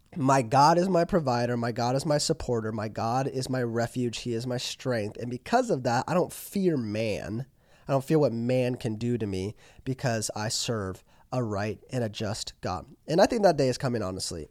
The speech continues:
Um, you know, Matthew five, ten through twelve says, "Blessed are those who are persecuted because of righteousness, for theirs is the kingdom of heaven. Blessed are you when people insult you, persecute you, and falsely say all kinds of evil against you because of me." Hey,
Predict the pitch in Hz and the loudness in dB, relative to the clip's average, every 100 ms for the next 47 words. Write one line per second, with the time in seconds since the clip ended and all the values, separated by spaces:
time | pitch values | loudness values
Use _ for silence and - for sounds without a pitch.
0 | - 120 123 107 131 123 139 143 139 139 | -8 -6 -4 -2 0 2 2 2 2 2
1 | 139 135 127 - 139 131 113 139 127 117 | 4 4 2 0 -2 -2 -2 0 2 0
2 | 131 120 135 156 - - - - - 143 | -2 0 4 4 2 -8 -20 -12 2 4
3 | 147 147 139 143 - 151 156 - 135 131 | 6 4 4 2 2 0 0 -2 -2 -2
4 | 127 131 147 147 190 - - 104 - - | -2 -2 2 2 0 -2 -6 -6 -8 -12
5 | - 131 127 127 147 143 147 - 131 127 | -4 -2 2 2 2 0 -6 -4 -4 -4
6 | 113 - 123 85 95 - - - - - | -4 -2 -2 -2 -10 -18 -20 -20 -20 0
7 | 147 170 - 220 190 160 160 147 165 156 | 6 6 6 2 4 4 4 4 0 2
8 | 151 139 143 131 143 - 139 - 147 139 | 2 2 0 0 0 0 0 0 -2 0
9 | 143 127 139 127 - 147 - 135 123 135 | 0 0 -2 -2 -2 -2 0 0 -2 0
10 | 160 156 143 135 131 127 127 135 - 123 | 0 0 -2 -2 0 0 0 -2 -2 -6
11 | 117 - 147 143 110 82 - 214 214 135 | -4 -4 -2 -2 -4 -8 -2 2 2 0